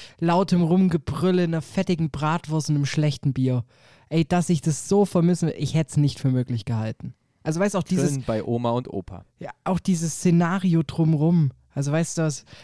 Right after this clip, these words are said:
Speaker 1: da vor, vor so drei, vier Monaten habe ich noch gesagt, "Ha ja, wenigstens Fans so mit, mit Stimmung." Aber mittlerweile fehlt mir sogar das Happening drumrum.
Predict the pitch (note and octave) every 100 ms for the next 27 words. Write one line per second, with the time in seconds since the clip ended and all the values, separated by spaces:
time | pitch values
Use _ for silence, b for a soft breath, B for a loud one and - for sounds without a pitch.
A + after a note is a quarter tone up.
0 | B F3 D#3 E3 E3+ D3+ E3 D#3 C#3 E3
1 | F3 E3 D#3+ F3+ E3 D#3 D3 C#3+ C#3 C#3+
2 | C#3 C#3 - B B B E3 F3+ C#3 D3+
3 | - - D#3+ F3 E3+ - D3 D3 C#3+ C#3
4 | - C#3 - - F#3 F#3 D3 C3 B B
5 | D3 F3+ G#3 G3+ E3+ E3 - A3+ G3 D#3+
6 | D3+ D#3 D3+ - F#3 G3 D#3+ D3 C3+ C#3+
7 | C3+ C#3+ D#3+